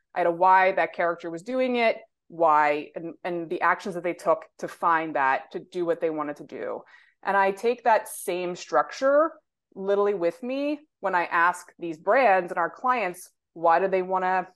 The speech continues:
host an event? What's the purpose? Why do they wanna do it in New York versus L A?" I am very diligent. I have a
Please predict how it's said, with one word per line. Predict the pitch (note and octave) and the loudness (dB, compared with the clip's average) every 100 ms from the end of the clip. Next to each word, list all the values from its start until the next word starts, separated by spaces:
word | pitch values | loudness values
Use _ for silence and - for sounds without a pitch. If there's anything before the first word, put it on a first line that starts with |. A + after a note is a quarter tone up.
| _ | _
host | F#3+ F#3 - | -4 -4 -6
an | G3 | -6
event? | E3+ E3 G#2+ - - _ _ _ | 0 0 0 -8 -20 _ _ _
What's | F3 G3 G3 | 0 0 0
the | G3+ | -10
purpose? | - F#3 F3+ - - - - | -4 -4 -2 -8 -12 -20 -2
Why | E3+ F3 | 2 4
do | F#3+ | 4
they | G3 | 2
wanna | G3+ G#3+ | 0 -2
do | G3+ A3 | -4 -4
it | |
in | A3 A3 | -4 -4
New | |
York | A3 A3 A#3 | -4 -4 -2
versus | A3+ A3+ G#3 | -4 -4 -2
L | G#3+ G#3+ | 2 4
A?" | A3+ C#3 G#2+ E3 _ _ _ - | 4 2 -2 -8 _ _ _ -4
I | G#3+ | -2
am | A3+ G#3+ G3+ F#3+ F#3 _ _ _ - | 0 0 -2 -6 -10 _ _ _ -16
very | D#3+ G3 G#3 A3 G#3+ | 0 6 6 6 2
diligent. | F#3 F#3+ G#3+ B3+ C4+ A3+ | 2 2 2 0 -2 -2
I | F3 | -2
have | F3+ E3+ | 0 0
a | D3+ | 0